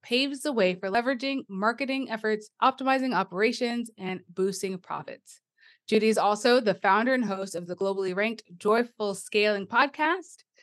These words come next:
and is a sought-after keynote speaker, inspiring women across the U S and around the world to pursue the impossible. Welcome.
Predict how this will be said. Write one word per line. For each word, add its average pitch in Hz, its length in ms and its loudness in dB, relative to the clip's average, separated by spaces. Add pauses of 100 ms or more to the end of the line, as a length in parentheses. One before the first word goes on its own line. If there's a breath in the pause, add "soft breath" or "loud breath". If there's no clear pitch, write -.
(340 soft breath)
and 202 140 0
is 190 140 -2
a 185 120 -4
sought-after 220 580 0
keynote 269 380 -2
speaker, 202 560 0 (180)
inspiring 262 500 0
women 208 200 0
across 302 500 4
the 269 120 -4
U 226 200 2
S 175 260 -2
and 180 140 -14
around 190 300 0
the 220 80 -4
world 165 340 -6
to - 240 -6
pursue 247 400 -2
the 240 160 -2
impossible. 160 540 -10 (1200)
Welcome. 185 540 -4